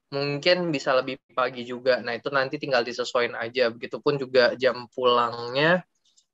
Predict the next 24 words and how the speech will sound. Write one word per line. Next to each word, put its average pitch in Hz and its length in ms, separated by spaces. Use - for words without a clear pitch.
itu 175 640
nggak 131 320
menentu 131 400
sih. 131 280
Nah, 120 160
makanya, 117 880
eh, 123 280
mungkin 131 400
ini 151 240
yang, 143 200
eh, 123 320
sering 139 480
jadi 135 240
salah 123 320
kaprah 127 400
gitu 127 240
kan. 127 160
Flexi 135 320
time 165 320
malah 135 400
jadi 131 640
beban 131 320
kerjanya 131 480
terlalu 127 320